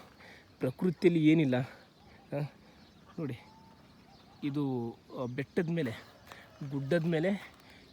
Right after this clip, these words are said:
ಇಲ್ಲಿ ಸುರ್ಪುರು ಪುರಸಭೆಯವರು ಒಂದು ಪಾರ್ಕನ್ನು ನಿರ್ಮಾಣ ಮಾಡಿಕೊಟ್ಟಿದ್ದಾರೆ. ಹೊಸದಾಗಿ ಪಾರ್ಕ್ ಆಗ್ತಾಯಿದೆ, ಆದರೆ ಇದು ಇನ್ನು, ಆ, ಕಾಮಗಾರಿ ಹಂತದಲ್ಲಿ ಇರುವಂಥದ್ದು. ನೋಡಿ, ಇಲ್ಲಿ ನಾವು ಎಲ್ಲಿ ನೋಡಿದ್ವು ಅಂತ ಹೇಳಿದ್ರು, ಎಲ್ಲಿ ಸುತ್ತಮುತ್ತಲೂ ಸಹ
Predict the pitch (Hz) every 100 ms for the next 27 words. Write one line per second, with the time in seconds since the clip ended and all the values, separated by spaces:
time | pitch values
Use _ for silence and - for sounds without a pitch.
0 | - 151 143 143 139 131 131 123 - 143
1 | - 170 165 147 123 - - 156 156 143
2 | 147 151 156 139 131 123 113 - 135 151
3 | 165 147 131 123 135 131 - 123 107 143
4 | - - - - - - 123 139 139 135
5 | - 135 131 127 117 113 143 156 - -
6 | - - 131 135 135 131 127 123 113 -
7 | - - - - 143 131 123 120 - -
8 | - 139 147 135 131 127 135 127 127 120
9 | 117 110 117 180 - - - - - -
10 | - - 143 117 - - - - 180 175
11 | 170 147 120 131 196 226 226 185 190 190
12 | 190 170 170 165 180 147 147 170 - 190
13 | - - 233 220 - 185 151 139 139